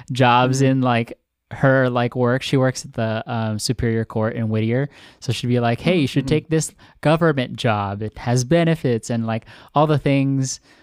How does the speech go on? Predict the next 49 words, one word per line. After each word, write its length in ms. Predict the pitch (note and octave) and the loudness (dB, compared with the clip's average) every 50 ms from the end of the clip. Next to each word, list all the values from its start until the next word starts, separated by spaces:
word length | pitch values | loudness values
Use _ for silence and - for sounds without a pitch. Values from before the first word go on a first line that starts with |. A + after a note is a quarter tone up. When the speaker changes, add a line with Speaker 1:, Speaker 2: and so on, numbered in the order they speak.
| _ _ _ _ _ | _ _ _ _ _
Speaker 1:
that 140 | C3 B2+ B2+ | -2 0 0
you 180 | B2+ B2 B2 | 2 0 0
could 140 | A#2 C3+ A2+ - | 0 -2 0 0
think 160 | B2+ A#2 - | -2 0 0
of 140 | A#2 G#2+ G#2 | -4 -4 -4
that 200 | A2 A2 - - | -6 -8 -10 -6
Filipino 460 | - - A#2+ A#2+ A2 B2 A#2 A#2+ A2+ | -2 0 0 0 2 0 0 0 2
<laughs> 80 | - | 2
parents 400 | C#3+ D3+ - G#3 F3 C#3+ - - | 0 2 2 2 2 2 2 2
would 140 | - D3 C3 | 0 0 2
want 280 | B2+ B2+ B2 C3 - C#3+ | 2 0 0 0 -2 -4
for 140 | C#3 C3 B2 | -2 -2 0
their 140 | B2 B2 A#2+ | 0 0 -2
children. 460 | - - C3+ C3+ B2 A#2+ A2+ A#2 - - - - - - - - - - _ _ | -2 -2 -2 0 0 0 0 -2 -4 -6 -14 -20 -20 -20 -20 -20 -20 -20 _ _
But, 220 | B2 C#3+ C#3 D3+ - | 0 2 2 2 2
you 100 | D#3 D#3 | 0 2
know, 120 | D#3 C#3 | 2 2
I, 120 | - - - - _ _ _ _ | 2 0 -4 -8 _ _ _ _
I 80 | D#3 C3+ | -8 -4
think 200 | - E3+ E3+ E3 | -2 -2 0 0
at 120 | D3 - | -2 -2
the 60 | C#3 | -4
core 300 | - - D#3 D3 D3 D3 | -4 0 0 2 2 2
of 120 | C#3+ B2 B2 | 2 0 -2
it, 120 | B2 - | -4 -2
I, 280 | - B2 C3 C3+ C#3+ D3+ - - | -2 0 0 0 0 0 0 2
I've 200 | D3+ D#3+ E3 D#3 | 2 2 2 2
come 140 | - E3 D3+ | 0 0 0
to 60 | D#3+ | 0
understand 800 | D3 C#3 C#3 C3+ B2 - - - B2+ B2 A#2+ A#2+ A#2+ A#2+ A#2+ B2 - _ _ _ _ _ _ _ | 0 0 0 0 -2 -2 -2 0 0 0 0 0 0 -2 -4 -6 -10 _ _ _ _ _ _ _
that 260 | - B2+ C3 B2+ C#3 - | -2 0 0 0 0 0
from 200 | - C#3 C3 B2+ | 0 0 2 2
their 160 | B2+ C3 B2+ | 2 2 2
perspective, 640 | - D#3 C#3+ - - - C#3+ C#3 - D3+ D3+ C#3+ C3 | 0 0 -2 -2 0 -2 -2 -2 0 -2 -2 0 0
they 100 | C3+ C3 | -2 -2
just 180 | B2 B2+ - - | -2 -2 -4 -4
want 160 | C3 A#2+ A#2+ | -4 -4 -4
me 100 | A#2+ A#2+ | -4 -2
to 80 | A2+ A2+ | -2 -2
be 140 | A#2+ A#2 A2+ | -2 -4 -4
taken 300 | - A#2+ A2+ A2+ A#2 G#2+ | -4 -4 -4 -4 -6 -4
care 320 | - A2+ A2+ A#2 A#2+ B2 | -4 -4 -2 -2 -2 -2
of. 260 | C3 C#3 C#3 - - _ _ _ _ _ _ _ | -2 -4 -6 -8 -14 _ _ _ _ _ _ _
And 140 | - A#2+ A#2 | -4 0 0
I 280 | A#2 A#2 A#2+ B2 B2+ B2+ | 2 2 2 2 0 -2
completely 540 | - - B2 A2+ - C3 C3 A#2+ A#2+ A#2+ B2 | -4 -8 -10 -6 -6 -6 -4 -4 -4 -4 -2
understand 540 | A#2 A#2 B2 A#2 - - C3+ C3 C3 C3 | -2 -2 -2 -2 -2 -2 0 0 0 2
that. 220 | C3+ C#3 C#3+ C#3 | 2 0 0 -2
Speaker 2:
Mm. 60 | B2 | -4